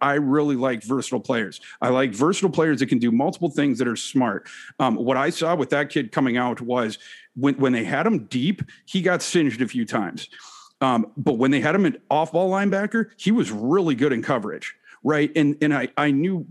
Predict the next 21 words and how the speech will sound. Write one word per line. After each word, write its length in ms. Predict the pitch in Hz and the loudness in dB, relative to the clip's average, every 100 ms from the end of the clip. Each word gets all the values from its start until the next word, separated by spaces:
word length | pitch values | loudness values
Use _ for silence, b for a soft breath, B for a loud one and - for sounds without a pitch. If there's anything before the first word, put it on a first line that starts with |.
| - | -4
you 100 | 151 | -2
know, 80 | 113 | 0
from 220 | - 139 | 0 0
beforehand 720 | 120 - 240 277 147 123 113 104 | 0 -2 0 0 2 0 0 0
that, 200 | 135 - | -2 0
you 80 | 170 | 0
know, 100 | 113 | -2
as 80 | |
far 280 | - 165 185 | -2 0 0
as 80 | 143 | 0
the 100 | 143 | 0
run, 280 | 131 131 113 | 0 2 0
as 80 | - | -2
far 240 | 131 156 | -2 -2
as 100 | 156 | -4
toughness, 480 | - 151 139 143 131 | -6 -4 -2 -2 -2
as 100 | 107 | -4
far 240 | 135 139 | 0 0
as, 120 | 120 | 0
like, 260 | 131 107 - B B B | 0 -2 -6 B B B
um, 420 | 135 117 107 101 | -2 0 0 -2